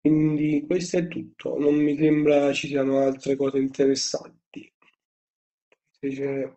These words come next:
qualche osservazione, vediamo un po', che è un po' raffreddato oggi.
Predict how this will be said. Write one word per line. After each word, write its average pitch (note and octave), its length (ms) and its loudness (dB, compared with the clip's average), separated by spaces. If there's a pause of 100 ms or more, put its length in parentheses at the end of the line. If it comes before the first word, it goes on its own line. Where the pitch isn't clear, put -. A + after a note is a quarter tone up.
(160)
qualche C3+ 360 -8
osservazione, C#3+ 1200 -2 (2750)
vediamo C3+ 460 -10
un C3 120 -16
po', F3 400 -2 (1500)
che - 140 -6
è G2+ 40 0
un F#2 80 -6
po' D3+ 120 -2
raffreddato C#3+ 800 -2
oggi. A#2+ 480 -6